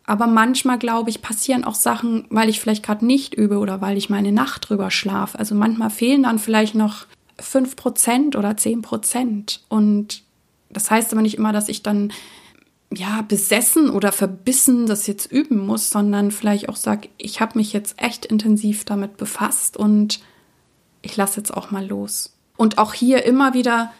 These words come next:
das hilft mir, den Fokus, also auf das Ziel, auf das Konzert. Oder als ich, ähm, mein erstes Podcast-Interview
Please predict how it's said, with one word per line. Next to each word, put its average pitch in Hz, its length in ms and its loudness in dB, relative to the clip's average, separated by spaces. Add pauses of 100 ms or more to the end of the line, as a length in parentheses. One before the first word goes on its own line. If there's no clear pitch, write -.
(120)
das 214 180 0
hilft 220 240 -4
mir, 240 180 2
den 214 200 4
Fokus, - 880 -2
also 185 160 -4
auf - 140 -6
das - 240 -6
Ziel, 220 320 -2
auf - 140 -8
das 208 160 -10
Konzert. 208 680 -4 (800)
Oder 208 240 2
als 202 240 2
ich, - 320 -6
ähm, 202 540 -4 (400)
mein 214 360 0
erstes 208 380 -2
Podcast-Interview 202 1200 -2